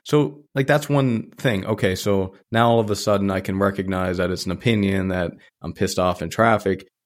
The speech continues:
And then over time, you, you kinda ingrain that into yourself that that's no longer a thing. And so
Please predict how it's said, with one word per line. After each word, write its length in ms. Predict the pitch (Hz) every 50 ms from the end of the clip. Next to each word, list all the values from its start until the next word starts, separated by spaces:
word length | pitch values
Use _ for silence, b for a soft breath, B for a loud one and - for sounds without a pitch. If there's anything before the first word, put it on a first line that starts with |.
| _ _ -
And 80 | 95
then 80 | 95 98
over 160 | 95 92 92
time, 400 | - - 98 98 98 95 98 98
you, 200 | 95 95 95 92 -
you 120 | - 95 95
kinda 200 | - 101 95 92
ingrain 380 | 90 92 90 92 95 92 92
that 160 | 90 90 90
into 160 | 90 90 90 92
yourself 400 | 90 87 - - 90 87 85 -
that 100 | 87 -
that's 220 | 98 95 - -
no 80 | 98 90
longer 340 | 92 90 90 90 82 85
a 60 | 85 -
thing. 400 | - - - 98 95 92 92 87
And 100 | 85 -
so 240 | - 92 90 87